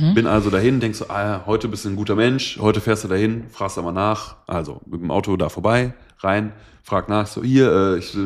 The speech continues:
Speaker 2: bin so eine Karteileiche bei euch, ich sag, ich muss, äh, meinen Vertrag kündigen. Kannst du mir meine Vertragsnummer, äh, mitteilen und mir sagen, was ich da reinschreiben muss? Ihr müsst ja wahrscheinlich die Schre-, äh, die Kündigung schriftlich haben. Dann guckt er mich so an und meint so, nee, kannst einfach eine E-Mail schreiben,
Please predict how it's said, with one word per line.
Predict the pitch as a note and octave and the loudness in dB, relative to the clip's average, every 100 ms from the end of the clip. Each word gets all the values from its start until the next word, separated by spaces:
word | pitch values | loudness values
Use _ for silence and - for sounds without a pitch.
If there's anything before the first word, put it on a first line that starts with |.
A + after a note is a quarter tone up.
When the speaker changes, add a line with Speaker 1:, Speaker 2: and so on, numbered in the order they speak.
| F#2+ | -4
Speaker 2:
bin | G#2+ G#2 | -4 0
so | |
eine | G2 F2+ | 0 -2
Karteileiche | - A#2 A#2 A2+ G#2+ | -4 0 2 2 0
bei | G#2+ | 0
euch, | G2 G#2 A2 | 2 2 0
ich | - | -4
sag, | E2+ | -6
ich | |
muss, | - G2+ - | -6 -8 -10
äh, | - F#2 F#2 | -4 -2 0
meinen | F2+ | -2
Vertrag | F2+ - A2 | -6 -6 -6
kündigen. | - G#2+ G#2 G#2 - - - - | -2 -2 -2 -4 -8 -20 -20 -10
Kannst | - G2 | -4 4
du | |
mir | G#2+ | 4
meine | G2+ G2+ | 6 2
Vertragsnummer, | G2+ - G#2+ - A2 G#2+ G#2+ G#2 F2+ | -2 -2 -2 -2 -2 0 2 2 0
äh, | G2+ | -2
mitteilen | G2+ G2+ G2+ G2 | -2 -2 0 2
und | F#2+ | 2
mir | F#2 | 2
sagen, | F#2 F#2+ G2 F#2+ F#2+ E2+ B1 E2+ - | 2 2 2 2 2 0 -6 -10 -4
was | G2 - | -4 -4
ich | F#2 - | -8 -2
da | F#2+ F#2 F#2 F2+ - _ - - - | 0 2 0 -2 -6 _ -20 -20 -4
reinschreiben | G2 F#2 F#2 D2 | -4 0 -2 -2
muss? | D#2+ | -2
Ihr | F2+ | 0
müsst | F#2 | 0
ja | - | 0
wahrscheinlich | F2+ G2+ F#2+ | 0 0 -2
die | - | -6
Schre-, | - F2+ F2+ | -4 0 0
äh, | E2+ | 0
die | F#2 F2+ | 0 -2
Kündigung | - G2 F#2 | -2 -2 -2
schriftlich | E2 G#2+ - F#2 | -4 -6 -6 -8
haben. | E2+ A#1 - _ _ - - _ _ | -10 -12 -18 _ _ -20 -20 _ _
Dann | - | -16
guckt | - - | -10 -4
er | |
mich | F#2+ | -4
so | - | -2
an | D2+ F#2 | -2 0
und | F#2 | 0
meint | E2 | -2
so, | - D#2+ D2 - - _ _ _ _ _ | 0 0 0 -6 -20 _ _ _ _ _
nee, | - D#2 F#2+ - _ _ | -12 -6 -6 -6 _ _
kannst | - E2 | -14 -12
einfach | E2 | -10
eine | E2 | -8
E-Mail | D2 F#2 | -2 0
schreiben, | G#2 - G2 G#2+ A2+ A#2 | 0 2 2 2 2 -2